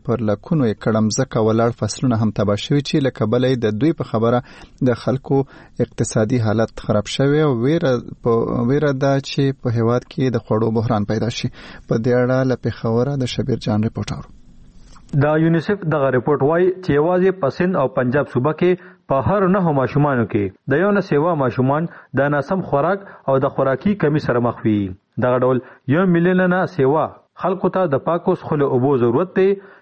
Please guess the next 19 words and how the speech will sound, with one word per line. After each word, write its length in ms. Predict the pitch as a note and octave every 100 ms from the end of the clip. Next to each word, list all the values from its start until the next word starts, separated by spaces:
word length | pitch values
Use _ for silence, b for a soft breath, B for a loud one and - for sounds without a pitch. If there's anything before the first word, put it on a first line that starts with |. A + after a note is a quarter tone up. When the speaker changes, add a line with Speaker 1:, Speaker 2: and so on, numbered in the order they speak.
| -
Speaker 2:
شپږو 360 | - G3+ G3+ G#3+ E3
میلیونو 340 | C#3+ E3 F3+ F#3
نه 60 | F3
سیوا 260 | C3+ D#3 D3
خلکو 260 | E3 F3 F3+ F3+
ته 160 | F3 B B B C3
د 80 | -
صفایي 300 | B2 C#3+ F3 C#3+
او 40 | B2+ B2+
روغتیايي 340 | - B2+ E3+ C3
اسانتیاوو 540 | - A#2 A#2 D3+ F3+ E3
ضرورت 300 | B2 A#2+ B2+ -
دی. 100 | A2+ G#2 G2+ - C3
دغه 160 | C#3+ D3
ډول 160 | D3+ D3
په 80 | A#2+
سیلاب 280 | C3 C3 A#2+
ځپلو 280 | A#2+ C#3+ A#2+
سیمو 180 | E3